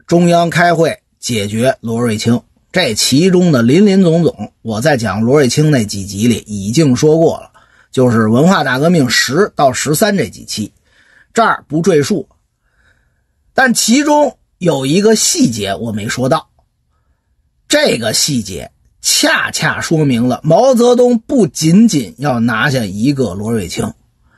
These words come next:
而是要把以刘少奇为首的这一群城狐社鼠一网打尽。那究竟是个什么细节呢？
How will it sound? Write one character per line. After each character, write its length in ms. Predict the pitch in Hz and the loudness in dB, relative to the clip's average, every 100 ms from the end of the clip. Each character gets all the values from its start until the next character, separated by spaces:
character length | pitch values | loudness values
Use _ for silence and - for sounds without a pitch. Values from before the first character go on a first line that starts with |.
| - - - | -20 -14 -2
而 300 | 196 277 277 | 2 2 2
是 180 | 254 | 2
要 200 | 247 190 | 2 2
把 200 | 165 202 | 2 0
以 160 | 190 131 | 0 -4
刘 240 | 131 196 | 0 2
少 200 | 240 185 | 2 0
奇 200 | 135 190 | 0 0
为 200 | 196 202 | 2 2
首 260 | 226 127 98 | 2 -2 -4
的 100 | 127 | -2
这 140 | 190 | -2
一 180 | 180 139 | -2 -4
群 300 | 123 147 170 | -2 0 0
城 440 | - - 185 294 330 | 0 0 2 2 0
狐 240 | 190 247 | 2 2
社 260 | 247 170 117 | 4 2 -2
鼠 360 | - - 143 _ _ _ | -10 -10 -10 _ _ _
一 420 | 302 277 202 113 | -2 2 2 0
网 480 | 110 113 127 175 220 | -4 -2 0 2 2
打 340 | 220 - - - | 0 -8 -8 -6
尽。 260 | - 254 - _ _ _ _ _ _ _ _ _ _ _ _ - | -4 -4 -6 _ _ _ _ _ _ _ _ _ _ _ _ -2
那 160 | 277 | 0
究 240 | 220 311 330 | 2 0 2
竟 200 | 285 240 | 2 2
是 140 | 247 | 2
个 140 | 180 151 | 0 0
什 240 | 175 160 | -2 2
么 200 | 202 302 | 4 4
细 380 | 302 - 311 135 | 0 -2 -2 -2
节 240 | 104 85 | -6 -8
呢？ 200 | 101 95 | -10 -12